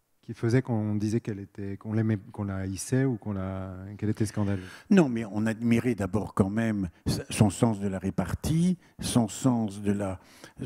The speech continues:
Speaker 2: son sens de, de, de maîtresse de maison, ce qui n'est pas rien, son sens, mais surtout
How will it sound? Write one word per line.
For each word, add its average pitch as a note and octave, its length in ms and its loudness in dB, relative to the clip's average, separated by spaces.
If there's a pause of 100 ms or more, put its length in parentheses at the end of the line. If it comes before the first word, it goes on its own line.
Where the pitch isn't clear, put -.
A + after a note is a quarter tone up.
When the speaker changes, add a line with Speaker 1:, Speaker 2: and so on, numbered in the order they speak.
Speaker 2:
son A2 220 -2
sens G#2 460 -2
de, F#2+ 220 -10
de, F#2+ 320 -4 (420)
de F#2+ 140 2
maîtresse F#2+ 400 0
de F#2+ 100 0
maison, F#2 460 2
ce A2 100 -6
qui - 180 -4
n'est F2 120 -2
pas E2 160 -2
rien, B2 680 0
son F#2+ 300 -2
sens, G#2+ 480 -2
mais G2 120 2
surtout E3+ 680 2